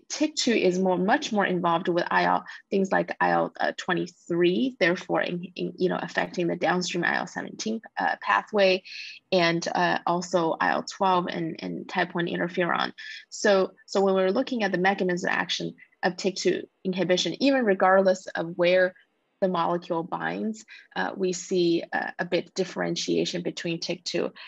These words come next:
and other types of jaks with regards to, uh, the, uh, the kind of the body system that's involved. And the tic two inhibition, uh, is unique with deucravacitinib that, that it binds to the regulatory domain, as I said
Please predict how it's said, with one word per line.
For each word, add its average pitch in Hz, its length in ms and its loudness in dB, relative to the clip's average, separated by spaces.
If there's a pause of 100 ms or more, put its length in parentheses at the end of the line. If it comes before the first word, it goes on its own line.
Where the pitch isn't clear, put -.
(260)
and 175 180 -2
other 175 180 0
types 185 320 -8
of 190 80 -6
jaks - 400 -4
with 190 200 -6
regards - 420 -4
to, - 300 -2 (400)
uh, - 240 -2 (180)
the, 170 340 -2 (400)
uh, - 220 -8 (280)
the - 280 0 (300)
kind 180 160 0
of 175 60 0
the 175 80 -4
body 165 300 2
system 170 400 -6
that's - 220 -4
involved. - 540 -6 (840)
And 196 400 2 (100)
the 196 120 2
tic 226 260 -2
two 196 580 2
inhibition, 180 720 0 (420)
uh, - 200 0 (120)
is 190 240 6
unique 180 760 0
with 180 180 2
deucravacitinib 180 920 -2
that, - 240 -4
that 175 120 0
it 165 120 0
binds 170 340 -4
to 175 100 -4
the 170 80 -2
regulatory 165 540 0
domain, 190 400 -6
as 185 160 -6
I - 80 0
said 175 340 -4